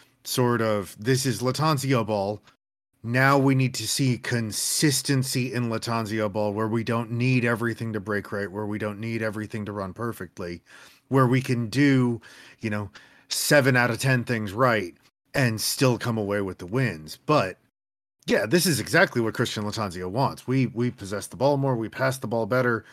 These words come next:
You know, we had this match,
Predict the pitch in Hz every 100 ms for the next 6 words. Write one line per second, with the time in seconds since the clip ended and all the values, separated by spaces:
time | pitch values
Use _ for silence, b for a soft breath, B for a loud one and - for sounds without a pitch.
0 | B B B B 110 104 90 117 127 127
1 | 101 120 117 120 104 98 113 104 - -
2 | _ _ - 104 123 127 120 110 - -
3 | -